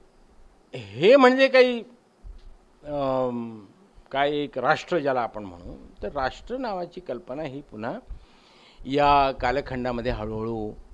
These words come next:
विकसित व्हायला लागली. आणि मग पुढे ती जसजसे एकोणीसाव्या शतकाच्या शेवटी शेवटी आपल्याला ते अधिकाधिक स्पष्ट होत गेलेली आहे असं आपल्याला दिसेल. म्हणजे एकोणीसाव्या शतकामध्ये काय काय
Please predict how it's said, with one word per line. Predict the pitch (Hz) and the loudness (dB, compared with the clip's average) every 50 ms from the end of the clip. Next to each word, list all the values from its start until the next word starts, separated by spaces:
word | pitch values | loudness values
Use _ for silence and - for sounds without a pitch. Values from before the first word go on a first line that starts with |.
| - _ - | -20 _ -14
विकसित | 107 113 - - 156 - - 247 - - - - - _ _ _ - | -12 -4 -2 -2 0 2 0 -2 -2 -4 -14 -20 -20 _ _ _ -12
व्हायला | - 95 90 98 98 92 | -10 -10 -8 -6 -6 -6
लागली. | 95 90 82 73 73 73 73 - _ _ _ _ _ _ _ _ _ _ _ _ _ _ _ _ _ _ - _ _ | -6 -6 -8 -10 -14 -20 -20 -20 _ _ _ _ _ _ _ _ _ _ _ _ _ _ _ _ _ _ -20 _ _
आणि | - 117 127 135 147 | -2 2 2 4 4
मग | 147 147 139 139 147 170 185 190 - _ _ _ _ _ _ _ _ - _ _ | 4 4 4 2 2 0 0 -4 -10 _ _ _ _ _ _ _ _ -20 _ _
पुढे | - 190 214 226 | 0 0 0 0
ती | 202 214 233 226 | 0 -4 -10 -8
जसजसे | 214 190 202 196 196 208 196 202 - 202 | -4 -2 -2 -2 -2 -2 -2 0 2 2
एकोणीसाव्या | 185 180 180 190 208 190 - 190 190 190 180 180 | 2 2 0 -2 -4 -2 0 0 0 0 -2 -4
शतकाच्या | 175 - - 180 170 170 185 165 | -8 -8 -6 -6 -4 -4 -6 -6
शेवटी | - - 151 147 143 147 180 165 | -6 -6 -8 -8 -6 -6 -8 -6
शेवटी | - 175 165 160 - 175 | -2 -2 -4 -2 0 0
आपल्याला | 160 147 - 147 151 151 156 190 247 269 - _ - - - - - - | 0 0 0 0 0 2 2 2 0 -2 -8 _ -20 -18 -16 -8 -4 0
ते | 175 | 0
अधिकाधिक | 160 143 147 170 165 185 165 160 208 233 - | 0 0 0 -2 -4 -4 -4 -4 -6 -10 -14
स्पष्ट | - - - 214 202 - - 233 | -14 -6 -2 -2 -2 2 4 4
होत | 202 180 180 175 160 139 | 6 6 4 4 2 0
गेलेली | 139 143 135 131 127 123 | -2 0 0 0 0 0
आहे | 113 101 104 107 | 0 0 0 -2
असं | 104 98 92 - - 104 | -2 -2 -4 -6 -8 -10
आपल्याला | 92 - - 92 87 80 | -10 -10 -12 -14 -14 -16
दिसेल. | 78 - - - 82 - _ _ _ _ _ - - _ _ - - - - _ - - - - _ - | -18 -20 -18 -18 -20 -20 _ _ _ _ _ -20 -20 _ _ -20 -20 -20 -20 _ -20 -20 -20 -20 _ -2
म्हणजे | 131 147 190 226 | 0 4 8 10
एकोणीसाव्या | 214 190 185 214 226 254 269 233 233 254 254 269 277 277 | 10 10 8 6 2 2 2 4 6 6 8 8 8 6
शतकामध्ये | 269 - 220 196 - - 190 185 175 156 143 160 190 | 6 2 0 0 2 2 2 2 4 2 0 0 0
काय | 180 - 123 113 113 | 0 2 2 2 2
काय | - - 127 143 | 2 0 0 0